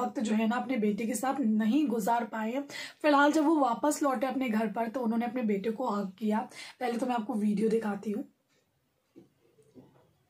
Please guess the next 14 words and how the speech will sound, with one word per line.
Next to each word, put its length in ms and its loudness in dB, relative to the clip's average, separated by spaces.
ये 60 -4
देखिए, 240 -8
उन्होंने 220 2
अपने 160 4
बेटे 320 2
को 180 4
हग 340 0
किया 220 2
है 80 6
और 220 2
रोने 340 2
वाला 260 4
हार्ट 280 0
वाला 240 0